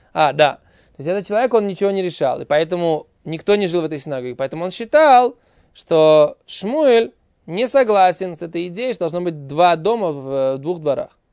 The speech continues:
А Шмуэль разрешал, потому что он здесь ночевал. Он принял то, что сказал Раби Лозер,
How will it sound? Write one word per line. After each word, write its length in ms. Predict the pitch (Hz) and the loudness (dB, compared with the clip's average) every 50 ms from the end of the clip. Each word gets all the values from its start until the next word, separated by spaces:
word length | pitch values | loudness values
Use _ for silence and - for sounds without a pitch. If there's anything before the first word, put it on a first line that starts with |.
| _ _ _ _ _ _ _ _ _ _ _ _ _ _ _ _ _ _ _ _ _ _ _ _ | _ _ _ _ _ _ _ _ _ _ _ _ _ _ _ _ _ _ _ _ _ _ _ _
А 160 | - - 139 | -8 -6 -6
Шмуэль 440 | 139 - - 226 302 359 381 370 349 | -6 -6 -6 -6 -2 0 0 0 0
разрешал, 460 | 320 240 226 226 208 - 214 196 202 | 0 -2 -4 -6 -4 -2 -2 -2 -2
потому 220 | 202 190 214 247 285 | -4 -6 -8 -8 -6
что 140 | 262 - 320 | -6 -6 -6
он 80 | 320 | -4
здесь 160 | 311 330 285 | -4 -6 -6
ночевал. 560 | 320 320 262 - 277 247 233 226 220 214 - - _ _ _ _ _ _ _ - | -6 -8 -8 -6 -4 -2 0 0 0 -2 -4 -10 _ _ _ _ _ _ _ -14
Он 140 | 147 143 | -14 -8
принял 400 | 143 - 180 226 247 233 190 156 | -4 0 0 0 2 0 -2 -2
то, 80 | - 165 | -4 -8
что 140 | 143 - - | -10 -12 -10
сказал 240 | - - 151 147 143 | -4 -2 0 0 0
Раби 200 | 139 139 139 131 | 0 -2 -2 -2
Лозер, 380 | 131 135 139 131 131 113 - | 0 0 0 -2 -2 -6 -8